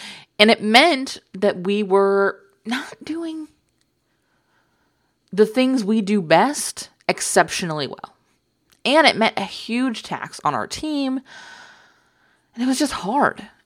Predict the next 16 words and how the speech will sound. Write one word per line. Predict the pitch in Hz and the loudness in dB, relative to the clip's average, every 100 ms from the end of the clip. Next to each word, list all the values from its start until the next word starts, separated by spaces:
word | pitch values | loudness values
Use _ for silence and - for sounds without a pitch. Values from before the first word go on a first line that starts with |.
| _ | _
And | 185 175 | -6 2
so | 220 | 4
we | 214 226 | 4 4
narrowed | 196 185 190 240 247 254 233 - | 2 2 2 2 2 2 -2 -4
the | 214 | -6
scope | - - 165 156 - | -6 -2 0 0 -4
of | - 165 | -6 -6
how | - 147 151 156 | -8 -2 0 0
we | 156 165 170 | -2 -4 -4
worked | 143 - - - - | -4 -6 -8 -16 -10
with | 170 - | -10 -10
clients. | - 311 311 135 - - - - | -6 -4 -2 -4 -8 -14 -14 -4
And | 180 | 0
it | 202 | 2
was | 196 170 | 0 0
incredible. | 165 - - - | -6 -8 -8 -14